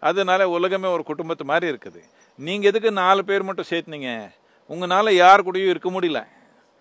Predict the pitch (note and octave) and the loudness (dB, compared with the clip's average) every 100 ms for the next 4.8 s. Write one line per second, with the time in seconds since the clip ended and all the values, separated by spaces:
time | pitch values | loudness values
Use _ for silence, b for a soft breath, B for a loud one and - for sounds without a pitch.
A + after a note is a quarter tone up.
0 | b b _ B2+ D3 F#3+ G3+ F#3+ F#3+ G#3 | b b _ -6 0 2 2 0 -2 -2
1 | F#3+ E3 - C3 F#2+ _ _ _ - A#2+ | -2 -6 -8 -14 -18 _ _ _ -6 0
2 | G3 G#3 F#3 E3+ D#3 D3 C3 C#3+ E3+ - | 4 4 2 2 2 0 -2 -4 -4 -2
3 | G3 - G3 G3 A3 F#3 A#2+ G2 b - | -6 0 0 0 0 0 -2 -8 b -12
4 | C#3+ D3 E3 E3+ F#3 F3 F3 | -6 -2 -2 -2 -4 -4 -6